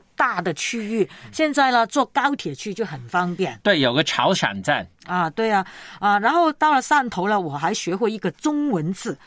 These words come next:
Speaker 2: 啥？
Speaker 1: 这个字呢，这字没有简体的，因为它就是很复杂的，就是一个学习的学上面，然后下面不是子，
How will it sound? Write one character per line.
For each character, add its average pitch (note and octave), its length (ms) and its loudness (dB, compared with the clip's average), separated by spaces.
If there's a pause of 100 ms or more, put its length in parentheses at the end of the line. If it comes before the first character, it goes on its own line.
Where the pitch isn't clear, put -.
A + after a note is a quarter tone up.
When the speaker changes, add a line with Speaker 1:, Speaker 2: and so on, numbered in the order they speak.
(160)
Speaker 2:
啥？ - 260 0
Speaker 1:
这 - 160 2
个 D4 80 4
字 D#4+ 320 0
呢， A#3 220 2
这 D4+ 180 -6
字 C#4 120 -6
没 B3 260 -2
有 D#3+ 360 -2
简 F#3+ 280 -6
体 C#3+ 180 -10
的， C#3+ 160 -6
因 A#3+ 160 -12
为 A3+ 100 -2
它 A3+ 180 -2
就 A3 160 -8
是 G#3 160 -8
很 C#3 220 -10
复 G#3+ 180 -12
杂 D3 280 -6
的， C3+ 160 -4 (340)
就 - 180 -4
是 C#4 140 -2
一 C#4 80 -2
个 A3+ 100 0
学 F#3+ 360 0
习 G#3 240 -4
的 F#3+ 80 -2
学 E3+ 460 -4 (200)
上 C4 220 0
面， A#3 280 0 (240)
然 B3+ 120 0
后 D#4 40 0
下 D#4 280 2
面 C#4 200 0
不 A#3+ 120 -4
是 C#4 140 -2
子， C3 300 -10